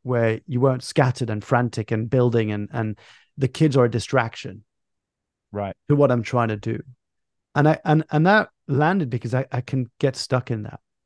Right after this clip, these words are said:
Speaker 1: I can find myself going, "Oh, I'm, I'm torn between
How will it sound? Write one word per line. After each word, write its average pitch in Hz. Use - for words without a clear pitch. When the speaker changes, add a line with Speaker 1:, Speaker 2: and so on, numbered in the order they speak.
Speaker 1:
I 131
can 160
find 147
myself 131
going, 127
"Oh, 165
I'm, 131
I'm 131
torn 175
between 135